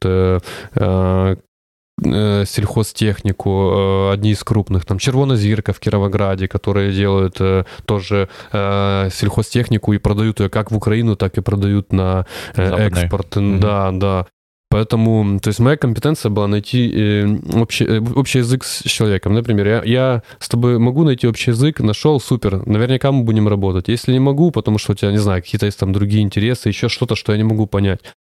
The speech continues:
Speaker 1: Я среди своих людей, знакомых стараюсь найти, кто тебя знает, чтоб меня к тебе подвёл. То есть я вот таким образом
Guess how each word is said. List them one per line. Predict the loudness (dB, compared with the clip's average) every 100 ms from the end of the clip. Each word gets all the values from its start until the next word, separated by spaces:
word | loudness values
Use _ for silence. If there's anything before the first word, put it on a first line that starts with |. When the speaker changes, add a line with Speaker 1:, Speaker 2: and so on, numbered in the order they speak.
| _ _ -4
Speaker 1:
Я | 0 0 2 2 2 0
среди | -2 -2 -2
своих | 0 0 0 0
людей, | 0 2 2 2 2
знакомых | 0 0 0 0
стараюсь | -2 -2 0 0
найти, | -2 -2
кто | -2 -2
тебя | 0 0 2
знает, | 0 -2
чтоб | -4 -8 -2
меня | 0 0
к | -2
тебе | -2 -2
подвёл. | 0 0 2 0 0
То | -2
есть | 0
я | 0 2 2
вот | 0
таким | -2 -2 0
образом | 2 2 2 0